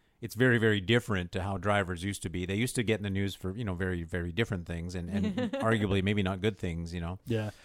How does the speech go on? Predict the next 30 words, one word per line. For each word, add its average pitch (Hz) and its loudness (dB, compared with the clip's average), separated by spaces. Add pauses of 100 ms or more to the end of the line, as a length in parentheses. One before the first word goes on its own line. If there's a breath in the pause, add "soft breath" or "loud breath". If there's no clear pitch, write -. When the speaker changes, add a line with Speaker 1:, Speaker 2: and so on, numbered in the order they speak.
(120 loud breath)
Speaker 3:
It - 6
was, 170 10
Speaker 1:
Uh, - 2
Speaker 3:
it's, 147 -2
Speaker 1:
so. 98 -2
Speaker 3:
it, 87 0 (340)
it's 120 -4
funny 123 -2
rewatching, 107 -6 (340)
um, 101 -6 (320)
twenty 113 -2
sixteen 113 -10 (220)
even, 131 -2
and 113 -6
then, 107 -8
like, 107 -6
this 117 -8
twenty 143 2
sixteen 127 -4
season, 120 0
and 120 -4
I 110 -2
was 110 -4
kinda 123 -2
watching 113 -2
some 110 -8
of 107 -6
the 104 -8
twenty 110 -4
fourteen, 107 -4